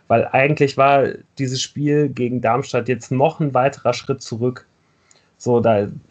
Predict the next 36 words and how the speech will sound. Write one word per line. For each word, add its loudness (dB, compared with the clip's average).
da 2
ist -6
eigentlich -2
n-, -4
wenig, 2
was 0
man 2
irgendwie -4
daraus 2
an, 0
an, -2
an -2
Positiven -2
mitnehmen 2
kann, -2
was 0
man 2
nicht -4
irgendwie -2
vorher 2
schon -4
gewusst -4
hat -2
und -2
eigentlich -4
nur 2
noch 2
viel -6
mehr 2
negative -2
Dinge, -2
die 0
sich -6
bestätigt -4
haben. 0
Und 2